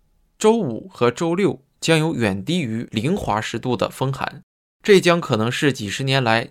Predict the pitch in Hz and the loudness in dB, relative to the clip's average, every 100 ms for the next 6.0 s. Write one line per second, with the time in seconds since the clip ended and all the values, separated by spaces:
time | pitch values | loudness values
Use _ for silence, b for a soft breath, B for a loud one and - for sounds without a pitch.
0 | - - 208 123 - 107 110 117 110 - | -8 0 2 2 0 -6 -6 -6 -8 -8
1 | 107 107 - 113 - _ _ _ 131 120 | -6 -6 -4 -6 -8 _ _ _ 4 4
2 | 131 147 139 110 135 139 120 - _ _ | 4 0 0 -2 -2 0 0 -2 _ _
3 | 214 226 156 135 123 113 - 127 120 127 | 2 6 4 4 2 0 0 -2 0 -2
4 | - - 110 110 - 143 135 - 95 127 | -6 -4 -2 -2 -2 -2 -2 -4 -4 -4
5 | 113 120 101 110 - 120 101 110 131 | -4 -2 0 0 -2 -6 -6 -4 -4